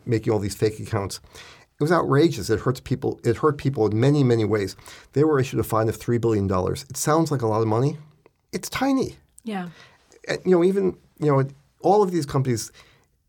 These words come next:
Speaker 1: they haven't paid a big price for what they've done. Now, Johnson Johnson's share value went down when they're,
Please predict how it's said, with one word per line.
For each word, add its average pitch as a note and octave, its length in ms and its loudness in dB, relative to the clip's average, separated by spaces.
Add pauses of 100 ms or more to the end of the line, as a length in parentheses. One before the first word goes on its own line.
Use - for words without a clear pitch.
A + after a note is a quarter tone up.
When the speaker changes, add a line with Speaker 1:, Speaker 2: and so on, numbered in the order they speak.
(680)
Speaker 1:
they C3+ 120 2
haven't F3 360 0
paid C#3 300 0
a A2+ 40 0
big A#2 260 -2
price A2 260 -2
for - 120 -6
what F#2+ 140 -4
they've G2 140 -2
done. G#2 220 0
Now, G#2+ 220 0 (340)
Johnson F3 420 4
Johnson's B2+ 560 0 (200)
share G3 400 4
value A2+ 340 2
went G2 200 -4
down F#2 440 -2
when A2+ 160 -2
they're, G2 140 -2